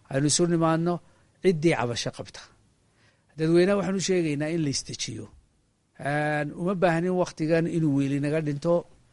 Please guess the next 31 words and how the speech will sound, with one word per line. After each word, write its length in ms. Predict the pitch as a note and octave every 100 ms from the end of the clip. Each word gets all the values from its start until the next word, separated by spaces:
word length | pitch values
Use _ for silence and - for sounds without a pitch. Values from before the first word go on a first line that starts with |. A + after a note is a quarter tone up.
| _ _ -
Waxaynu 260 | B2+ D3
u 120 | E3+ E3
baahanay 440 | E3 D3+ D#3+ D#3+
inaynu 200 | D#3 C#3+
wada 180 | C#3 C3+
tashanno. 460 | C#3+ - D3+ E3+ F3+ - _ _ _ -
Waxaynu 240 | C#3 D3+ E3+
u 100 | F#3
baahanay 380 | F3 D#3+ F3 E3
doorashadii 540 | D#3+ D#3 C#3+ F3 E3+
quruxda 360 | D#3 F3 D3 C#3
badnayd 340 | C#3+ D#3 E3
ee 100 | D#3+
inoo 200 | D#3 E3
dhammaatay, 560 | D3+ A#2 A#2 A#2+ C#3 A#2+ C3 _ - - -
ee 100 | C#3+
sida 260 | - F3+ F3
quruxda 380 | D#3 F3+ - C#3
badan 260 | D3+ E3
inoogu 260 | D3 D3+ D#3+
soo 180 | F3 D#3+
dhammaatay, 500 | C3 B2 B2 - A2+ - - -
inaynu 320 | G3+ F3 E3 D3+ D#3 A3
natiijadeedana 840 | E3 D3 E3 D3 F#3 E3+ C#3 D3 D3
wada 200 | C#3 C3
sugno. 360 | - A#2+ A#2 - _ _ - _ _ _ _
Weli 180 | D3+ F3
commissionka 540 | F3+ F3 F3 - D3+ C#3+
kama 240 | D#3+ E3+
soo 220 | - E3
bixin, 340 | D#3+ - F3